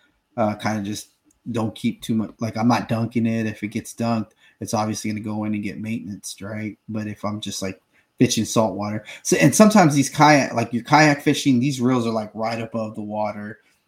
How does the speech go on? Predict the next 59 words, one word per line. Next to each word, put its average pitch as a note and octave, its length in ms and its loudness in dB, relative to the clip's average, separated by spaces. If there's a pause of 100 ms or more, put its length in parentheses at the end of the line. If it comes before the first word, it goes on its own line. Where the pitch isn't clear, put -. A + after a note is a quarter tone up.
(240)
you A#2 140 2
know, G#2+ 500 -6 (140)
they're A#2 160 -2
right A#2+ 180 2
in A2+ 100 2
your G#2+ 100 -4
kayak. A2+ 560 -2
They're, G#2+ 260 -6
they're, A2 320 -10
you A#2 120 -4
know, G#2+ 120 -6
they're A2 100 -6
going A2+ 240 -4
up A2+ 180 -6
and A2+ 100 -2
down A2 320 -2
with G#2+ 200 -8
you, G#2+ 420 -4
getting F#2+ 200 -12
splashes G#2+ 640 -6
on G#2 220 -6
'em, G#2 180 -10
dirt G#2 240 -10
on G#2 180 -6
'em. G#2 120 -14 (360)
So - 180 0
you A#2 160 4
just B2 200 0
gotta A2+ 200 0
make A2+ 160 -2
sure A2+ 160 -2
you G#2 120 -4
take G#2+ 200 0
care A#2 260 2
of A2 60 -2
'em G#2+ 240 -2
and G#2 80 -10
keep - 240 -8
'em G#2+ 120 -6
clean. A2 440 -2 (520)
And A2 100 -2
if - 140 -4
you G#2 100 4
have B2 240 4
issues A#2+ 400 2
with A2 280 -6
it, A2 160 -4 (380)
I'm A#2+ 220 4
guilty C3 400 4
of B2+ 80 0
this, C#3 300 4 (220)
but A#2 120 0
take C#3+ 200 4
'em C3+ 120 4
in C#3 220 6
to A#2+ 80 0
get A#2+ 180 0
maintenance. C3+ 460 4
But B2 300 -2